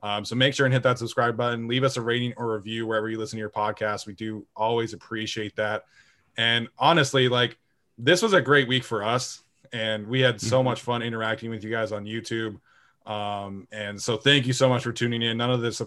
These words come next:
Speaker 1: none of the stuff that we're doing right now would be possible without you. Um,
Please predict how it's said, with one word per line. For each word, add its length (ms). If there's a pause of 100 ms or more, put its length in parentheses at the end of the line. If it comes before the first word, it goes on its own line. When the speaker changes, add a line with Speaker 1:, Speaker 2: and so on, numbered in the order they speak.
Speaker 1:
none 240
of 60
the 120 (140)
stuff 340
that 140
we're 140
doing 260
right 160
now 320 (460)
would 120
be 120
possible 460
without 340
you. 260 (260)
Um, 300